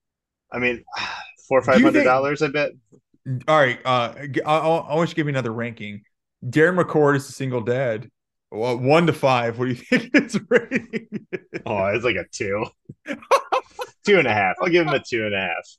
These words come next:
Speaker 2: Two and a half?
Speaker 1: Yeah.
Speaker 2: You think he lets him watch cartoons when they're not allowed to on the weekends, that kind of thing?
Speaker 1: Oh, I think that's all they do.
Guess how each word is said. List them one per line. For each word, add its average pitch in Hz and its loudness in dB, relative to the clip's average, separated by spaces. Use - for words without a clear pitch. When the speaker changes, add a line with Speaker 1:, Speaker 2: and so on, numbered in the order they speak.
Speaker 2:
Two 165 0
and 151 0
a - 0
half? 147 0
Speaker 1:
Yeah. - -8
Speaker 2:
You 139 -10
think 147 -4
he 139 -2
lets 139 -4
him 131 -4
watch 123 -4
cartoons 127 -6
when 117 -8
they're 113 -2
not 110 -4
allowed 107 -6
to 117 -2
on 110 -2
the 107 -8
weekends, 110 -8
that 107 -6
kind 107 -4
of 107 -8
thing? 110 -4
Speaker 1:
Oh, 123 2
I 104 4
think 123 0
that's 101 0
all 107 2
they 98 -4
do. 85 -8